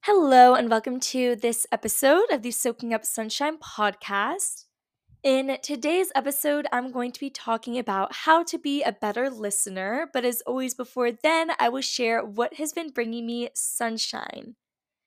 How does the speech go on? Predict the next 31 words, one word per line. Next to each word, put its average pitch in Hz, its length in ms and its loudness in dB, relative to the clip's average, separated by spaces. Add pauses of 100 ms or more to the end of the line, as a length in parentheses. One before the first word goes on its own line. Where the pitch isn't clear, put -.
(800)
Something 349 640 0
that 294 80 4
has 285 160 2
brought 254 160 4
me 285 80 -2
sunshine 240 580 0
is 233 280 0
that 226 120 2
I 226 100 4
actually 262 460 -4
cleaned 233 420 -10
my 262 140 0
car 220 300 -4
today, 208 460 -2
which 247 420 -2 (160)
the 262 280 -8
actual 349 580 -2 (100)
act 220 440 -2
of 226 120 -18
cleaning 226 260 -6
my 208 140 0
car 208 240 0
is 196 160 0
not 220 200 -2
my 240 120 -4
favorite, 202 500 -4
but 233 240 0
having 247 260 2
a 339 120 -4
clean 262 420 -8
car, 208 540 0